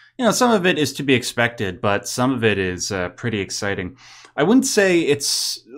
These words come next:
like, what we got here is on the level of the G T A six leaks that we got. And by the way, Saib, do you know that, you remember those G T A six leaks? Those happened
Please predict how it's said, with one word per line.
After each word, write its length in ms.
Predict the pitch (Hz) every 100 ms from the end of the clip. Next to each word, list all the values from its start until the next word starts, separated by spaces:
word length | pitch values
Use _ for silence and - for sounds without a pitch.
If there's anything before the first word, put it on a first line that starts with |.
| -
like, 160 | 139 127
what 100 | 135
we 60 | 131
got 380 | 123 120 123
here 420 | 110 117 110 107 107
is 260 | 104 101
on 320 | 110 113 104
the 500 | 98 104 101 95 92 -
level 560 | 107 110 101 104 101 -
of 520 | 98 92 90 87 -
the 100 | 98
G 220 | - 110
T 240 | 107 107 92
A 20 |
six 480 | - - 113 - 143
leaks 240 | 143 -
that 140 | 160
we 80 | 147
got. 420 | 147 151 156 - _ - -
And 100 | 135
by 140 | 135 160
the 80 | 123
way, 120 | 127
Saib, 280 | 127 98 -
do 80 |
you 280 | 160 208 185 131
know 320 | 113 110 123
that, 340 | 110 104 - _ _ _ - _ _ 143
you 240 | 139 143
remember 220 | 139 127
those 160 | 123 -
G 160 | 123
T 160 | 113 117
A 60 | 101
six 340 | - 104 -
leaks? 420 | 127 123 - - -
Those 180 | 151 160
happened 480 | 160 151 143 131